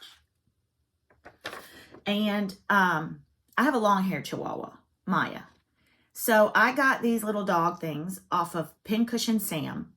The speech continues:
on Etsy. And my long-haired Chihuahua is white. We thought she was a Pomeranian. Let's not go into that. Uh, but we love her, Maya. And she is the alpha.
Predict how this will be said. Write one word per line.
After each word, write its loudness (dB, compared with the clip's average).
on -4
Etsy. -8
And 0
my 4
long-haired 4
Chihuahua -2
is -2
white. -2
We -8
thought -6
she -8
was -6
a -8
Pomeranian. -4
Let's -12
not -8
go -4
into -4
that. -6
Uh, 2
but 0
we 2
love 4
her, -4
Maya. 0
And -4
she -2
is 0
the -4
alpha. -6